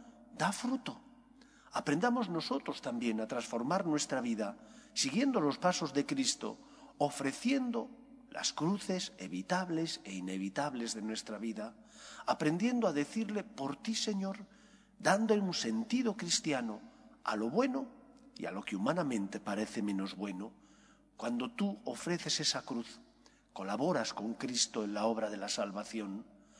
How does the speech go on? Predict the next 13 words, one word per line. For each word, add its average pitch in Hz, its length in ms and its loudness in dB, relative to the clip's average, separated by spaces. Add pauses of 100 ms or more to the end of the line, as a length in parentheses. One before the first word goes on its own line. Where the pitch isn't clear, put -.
(320)
Como 113 240 0
miembro 175 460 6
de 120 100 4
la 113 60 6
Iglesia, 139 520 6
cuerpo 127 540 2
místico 156 540 2
de 151 140 -2
Cristo, 117 500 -4 (500)
completas 135 840 -2
en 185 120 -4
tu 120 180 -8
carne 151 440 0